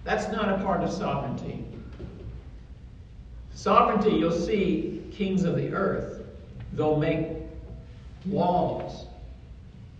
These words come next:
And if you disobey that law, you have to answer to them.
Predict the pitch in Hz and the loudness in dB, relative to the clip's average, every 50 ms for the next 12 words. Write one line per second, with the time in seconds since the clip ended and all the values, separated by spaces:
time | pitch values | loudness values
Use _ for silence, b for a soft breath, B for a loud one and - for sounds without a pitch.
0 | - - - - - - - - - 147 151 151 147 - - 151 147 143 143 165 | -16 -16 -16 -16 -16 -16 -14 -10 -8 -6 -4 -2 0 2 4 4 4 4 4 2
1 | 175 170 - 123 - - 180 233 247 - - - - - - - 147 147 147 151 | 2 2 2 2 4 6 8 10 10 10 10 8 6 4 4 4 4 4 4 4
2 | 165 165 - - - - 151 151 151 151 151 151 - - - - 175 - 175 214 | 4 4 4 2 2 0 -2 -2 -2 -2 -2 -2 -2 -4 -4 -4 -4 0 0 2
3 | 247 - - 139 143 - - - - - - - | 2 2 2 0 0 -2 -4 -4 -6 -8 -8 -10